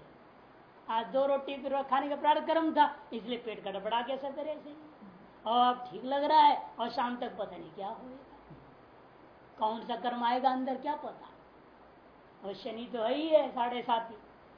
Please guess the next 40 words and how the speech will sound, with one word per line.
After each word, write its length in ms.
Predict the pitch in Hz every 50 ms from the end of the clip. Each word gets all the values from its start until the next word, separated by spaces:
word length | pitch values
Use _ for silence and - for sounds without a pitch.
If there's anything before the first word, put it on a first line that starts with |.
| -
कहा 240 | 262 240 - 214 240
भी 180 | 247 285 285 285
था, 420 | - 285 277 269 262 269 269 247 - - - - - - -
हाँ? 300 | 202 269 370 392 - - -
पेट 220 | 262 247 233 -
खराब 280 | 220 240 254 254 247 -
कर 140 | - 233 226
रखेगा, 380 | 240 233 - - 247 247 254
तुम्हारे 300 | - - 247 214 214 202
डायबिटीज 480 | 190 190 220 226 220 - 233 202 196 190
बढ़ा 200 | 208 202 156 -
के 220 | 190 - - -
रखेगा 420 | 214 170 - - 254 226 220 214 208
वो। 160 | 208 220 - - - - - - - - - - 233
और 200 | 233 220 202 165
जब 180 | - 269 294 285
से 200 | - - 370 349
वो 240 | 349 320 302 285 269
पड़ा 280 | 269 - 254 247 277
है, 160 | 277 262 269 269
देखो, 220 | 277 262 269 262
वही 180 | 226 233 254 262
हो 180 | 220 175 220
ही 140 | 247 277 285
रहा 120 | 240 196
है। 260 | - - - - - 185
जब 100 | 202 190
से 140 | 226 262
साढ़े 300 | - - 240 226 226 240
सात 240 | - 254 240 226 233
ही 280 | 240 220 - 220 208 202
सिंह 220 | 196 - 262 233 226
राशि 360 | 220 214 214 - 247 220 220
में 80 | 214 202
आया 220 | 185 190 214 233
है, 260 | 269 330 381 381 370 - - - - - - - 185
डायबिटीज 380 | 208 220 214 214 233 190 190 -
कंट्रोल 340 | - 202 190 180 185 185
में 100 | 180 185
नहीं, 100 | 254 269